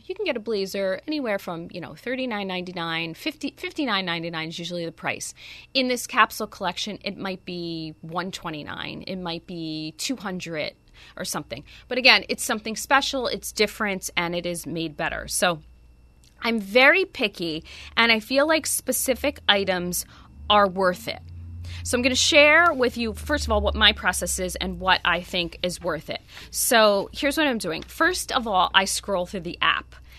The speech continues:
Can't even believe I say that, but I do. I fully admit it. So if you don't have the app, it's a great place to start. Scroll th-, scroll the app. Whether you're gonna go in store or you're gonna shop online, it's a good place to start. So the app always has what's new first. So you can click on new,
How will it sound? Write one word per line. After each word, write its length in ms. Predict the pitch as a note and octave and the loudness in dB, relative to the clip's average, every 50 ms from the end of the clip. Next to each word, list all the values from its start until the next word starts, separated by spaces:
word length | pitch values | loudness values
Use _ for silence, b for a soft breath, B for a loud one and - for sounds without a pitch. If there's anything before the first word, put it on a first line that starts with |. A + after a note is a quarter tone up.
| B B B | B B B
Can't 180 | - G#3+ G3 | -10 -8 -6
even 180 | F3+ F3+ F3 E3+ | -6 -6 -6 -6
believe 220 | E3+ E3+ D#3 C3+ | -8 -8 -8 -8
I 40 | D#3 | -8
say 200 | - - - D3+ | -6 -6 -6 -4
that, 200 | C3+ - - - B B B B B B - | -4 -6 -8 -10 B B B B B B 0
but 140 | A3+ G#3 | 2 4
I 80 | G3+ G3+ | 4 2
do. 220 | F#3+ G3+ F3 E3+ E3 - - b b b | 2 0 -4 -6 -6 -10 -16 b b b
I 120 | b G3+ | b -2
fully 320 | G3+ - - G3+ F#3 F3+ F3 | -2 -2 -2 -2 0 0 -2
admit 240 | D#3+ D#3 C#3+ - - | -2 -4 -6 -6 -8
it. 100 | - - - | -8 -10 -10
So 480 | - - - - A#3+ G3+ F#3+ F3+ F3+ - - - | -10 -8 -4 0 0 2 2 2 0 -2 -4 -6
if 120 | A#3 F#3+ | -6 -4
you 80 | G#3+ G#3 | -2 0
don't 160 | A#3 A#3+ B3 | 0 0 0
have 140 | B3 C4+ A#3+ | 0 -2 0
the 120 | B3 G#3 | 2 4
app, 200 | F#3 F3+ F3+ - | 6 6 4 2
it's 120 | F3+ - - | -2 -8 -6
a 40 | |
great 200 | - F#3+ F3+ - | -4 -4 -4 -4
place 220 | - G#3+ F3+ - - | -4 -6 -6 -6 -6
to 80 | - | -6
start. 360 | - - - E3+ - - - - | -6 -4 -4 -4 -4 -4 -6 -8
Scroll 380 | - - - - A#3 A3+ A#3+ | -10 -8 -6 -4 -2 -2 -2
th-, 380 | A#3+ - - - - - A3 - | -4 -8 -16 -16 -14 -14 -12 -10
scroll 200 | - - D#4+ D4+ | -6 -2 0 2
the 100 | C#4+ A#3+ | 2 2
app. 120 | G#3+ - - | 2 0 0
Whether 220 | G#3+ A#3+ B3 C4+ | 2 2 2 2
you're 100 | C#4 B3+ | 2 0
gonna 160 | B3 C4+ B3+ A#3 | 0 0 0 2
go 200 | A#3+ B3 C#4+ C#4+ | 2 2 2 2
in 180 | - D#4+ E4 | 0 -2 -4
store 500 | E4 - - G4+ F#4+ F#4+ F#4+ G4 G4 - - - - | -4 -6 -6 -6 -6 -6 -6 -8 -8 -10 -12 -8 -4
or 140 | B3 C4 | -2 -2
you're 80 | B3+ A3 | -2 -2
gonna 160 | A#3+ A#3 A3+ | -2 -2 -2
shop 280 | - - A#3 G3+ G#3 - | 0 2 2 2 2 2
online, 520 | G#3 G#3 G#3+ C4 D4 B3+ G3 F3 F#3 G3+ - - | -2 -4 -2 -2 0 0 0 0 -2 -6 -8 -8
it's 180 | G#3+ G#3 - | -6 -6 -6
a 40 | G3+ | -6
good 180 | F3 F3+ E3 - | -6 -6 -6 -6
place 260 | - E3 D3 - - | -6 -8 -8 -6 -6
to 60 | - | -6
start. 420 | - - - - C4 G#3+ D3+ - - - B B B B B B B B B B | -6 -4 0 4 4 4 4 2 -8 -20 B B B B B B B B B B
So 600 | - - - - B3 A#3 A#3 A#3 A3+ A3 G#3+ G#3+ | -8 -4 0 4 6 6 6 6 6 4 2 -2
the 200 | G#3 A#3+ A3 - - | -4 -6 -2 6 8
app 300 | A3+ B3+ D#4+ F#4 - - - | 8 8 8 6 2 -2 -4
always 420 | A#3+ A#3 A#3+ B3 C4 A#3+ B3 - | -4 -4 -2 -4 -4 -4 -4 -4
has 460 | - G#3 G3+ G3+ G3 G3+ G3 - - | -4 -2 0 0 0 0 -2 -4 -10
what's 360 | E3+ E3 E3+ G3 G3+ - - F#3+ | -8 -4 -4 -4 -2 -4 -6 -6
new 200 | F3+ F3 E3+ E3+ | -4 -4 -6 -6
first. 520 | - - - D#3 - - - - - - | -8 -6 -8 -8 -8 -8 -10 -10 -10 -10
So 160 | - - F3+ | -10 -10 -10
you 60 | F3 | -12
can 180 | - - C#3+ D#3 | -12 -12 -12 -12
click 300 | - - - A3 G#3+ - | -12 -8 -8 -8 -6 -4
on 300 | G3 F3+ F3+ F3 F3 G3 | -4 -4 -4 -4 -4 -2
new, 340 | A#3 C4+ D4 D#4 E4 E4 | 0 0 0 0 -2 -4